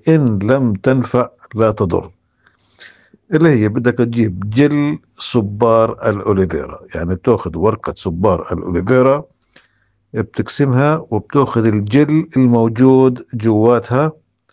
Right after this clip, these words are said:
وبتعجن هذا الجل مع، آه، سكر مطحون ناعم ناعم، بودرة يعني بده يكون، آه، حتى يصبح هذا بشكل عجينة.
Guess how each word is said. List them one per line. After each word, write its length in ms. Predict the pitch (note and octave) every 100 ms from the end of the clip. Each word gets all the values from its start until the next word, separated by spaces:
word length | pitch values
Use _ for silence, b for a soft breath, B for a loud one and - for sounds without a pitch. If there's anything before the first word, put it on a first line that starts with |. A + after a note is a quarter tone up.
| _ _ _ -
وبتعجن 680 | G2+ - G3+ C3+ A#2+ A2
هذا 360 | G2+ C3+ C3 G#2
الجل 680 | G2+ G2 A#2+ C3 C#3+ D3 -
مع، 380 | A2 A2 B2+ A2 - _ _ A#2+
آه، 680 | G#2+ G#2+ A2 G#2+ A2 A2 - -
سكر 720 | - - - C#3+ - - A#2+ G#2+
مطحون 760 | G#2 G#2 - A#2+ B2+ A2+ G2+
ناعم 380 | G#2+ A2+ F#2+ G2
ناعم، 420 | G2+ G#2+ D#2+ C#2+ D#2+
بودرة 380 | F#2+ C#3 A2 D2
يعني 260 | C#2+ D2
بده 240 | C#2+ C#2+ D2+
يكون، 460 | - A#2+ C3 D3+ D3+ _ _ _ b b b b b b b b _ -
آه، 160 | C3+ A#2
حتى 440 | G#2 F#3+ F#3+ -
يصبح 680 | B2 C3+ E3+ - G#2+ - D3
هذا 340 | D3+ C#3+ D#3
بشكل 680 | D#3 D#3+ - B2 - F3 E3
عجينة. 580 | E3 D#3 C#3 C3 - F2